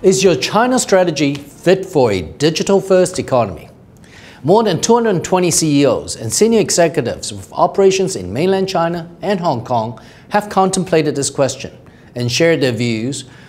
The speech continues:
on doing business in China. This year's Doing Business in China report tells a story of change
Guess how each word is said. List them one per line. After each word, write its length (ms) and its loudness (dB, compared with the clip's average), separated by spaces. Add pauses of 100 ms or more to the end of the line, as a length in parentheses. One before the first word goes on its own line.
(120)
on 220 -2
doing 260 0
business 580 -6
in 200 -4
China. 400 -6 (1000)
This 200 2
year's 220 4
Doing 260 4
Business 360 0
in 80 -2
China 320 0
report 520 -2 (320)
tells 280 0
a 60 2
story 420 2
of 160 -6
change 500 -2